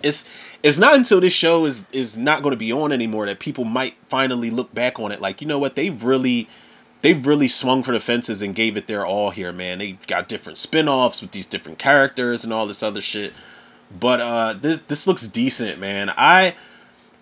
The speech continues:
I wanna say I see myself watching this first, like, trying to catch up on this first when it comes out, then I see myself, like, I see myself going backwards.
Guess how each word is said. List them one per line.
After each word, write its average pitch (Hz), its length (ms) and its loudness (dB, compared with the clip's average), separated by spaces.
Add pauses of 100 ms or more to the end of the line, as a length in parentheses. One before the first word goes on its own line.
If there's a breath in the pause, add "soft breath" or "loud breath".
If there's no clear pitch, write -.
(160)
I 156 80 8
wanna 247 320 6
say 160 640 -2 (800)
I 143 100 2
see 220 220 -2
myself 190 440 0
watching 135 560 -2
this 143 480 -4 (800)
first, 175 640 0 (640)
like, 104 180 -2
trying 147 200 4
to 131 60 0
catch - 320 -2
up 147 220 0
on 127 160 2
this 151 200 0
first 139 340 -2
when 175 100 -2
it 170 80 -6
comes 180 280 0
out, 185 260 4 (340 loud breath)
then 143 180 2
I 180 60 6
see 180 200 -2
myself, 147 520 0
like, 131 120 4
I 156 40 6
see - 180 0
myself 180 280 2
going 131 200 0
backwards. 101 640 -2